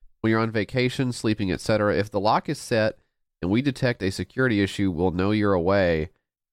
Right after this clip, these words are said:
and the security change is unauthorized, and our technicians will automatically secure your account. Okay, so it doesn't say how they're gonna do this.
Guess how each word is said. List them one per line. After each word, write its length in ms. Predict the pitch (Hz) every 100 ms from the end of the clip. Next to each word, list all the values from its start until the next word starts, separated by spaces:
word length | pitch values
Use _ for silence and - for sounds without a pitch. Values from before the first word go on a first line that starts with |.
| -
and 100 | 98
the 60 |
security 400 | 92 101 - 120
change 260 | 110 113 101
is 80 | 98
unauthorized, 640 | 85 85 90 95 87 82
and 80 | 85
our 80 | 85
technicians 460 | - 76 87 95
will 100 | 85
automatically 560 | 62 85 82 82 78 80
secure 360 | - 80 - 78
your 160 | 67
account. 300 | 67 80 65
Okay, 200 | 76 -
so 120 | 73 -
it 20 |
doesn't 180 | 160 185
say 160 | 147
how 180 | 113 104
they're 120 | 95
gonna 160 | 90 73
do 220 | 71 76
this. 340 | - - -